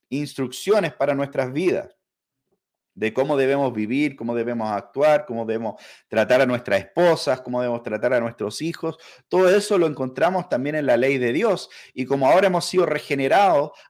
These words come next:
amamos la ley de Dios en ese sentido. Entonces, ese es el, el segundo uso de la ley, podríamos decir.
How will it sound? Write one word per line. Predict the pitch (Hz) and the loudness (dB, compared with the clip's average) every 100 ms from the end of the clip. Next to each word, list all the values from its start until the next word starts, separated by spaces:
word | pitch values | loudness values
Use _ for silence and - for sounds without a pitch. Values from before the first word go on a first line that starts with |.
| _ | _
amamos | 127 135 196 247 175 113 - | 2 4 4 4 2 0 -6
la | 104 117 | 2 2
ley | 110 104 | 2 0
de | 92 | -2
Dios | 90 53 - | -4 -6 -12
en | - | -16
ese | 87 - | -14 -14
sentido. | - 80 - 87 - _ _ _ _ _ _ _ | -16 -18 -14 -14 -14 _ _ _ _ _ _ _
Entonces, | - 185 202 | -4 2 2
ese | 214 226 | 4 2
es | 202 | 2
el, | 180 151 - - - | 0 -2 -6 -10 -4
el | 139 | -4
segundo | 135 139 131 196 156 | -4 -6 -4 -4 0
uso | 175 190 - | 0 0 -2
de | 131 | 0
la | 117 | 2
ley, | 139 156 98 | 2 0 -2
podríamos | - 82 87 80 | -8 -8 -8 -10
decir. | - 85 | -14 -18